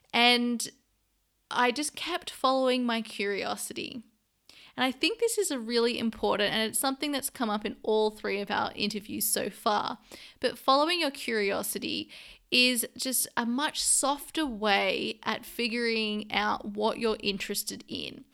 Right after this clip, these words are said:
So often we talk about passion, and people think,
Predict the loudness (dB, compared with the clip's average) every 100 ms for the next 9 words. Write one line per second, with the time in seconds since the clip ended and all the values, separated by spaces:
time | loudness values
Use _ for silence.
0 | -20 -16 -2 2 6 6 4 2 0 0
1 | -2 -2 -2 0 0 0 -2 -2 -4 0
2 | 2 2 2 -2 -8 -16 -20 -20 -4 0
3 | 0 0 -6 _ _ _ -10 -8 -6 -6
4 | -2 0 0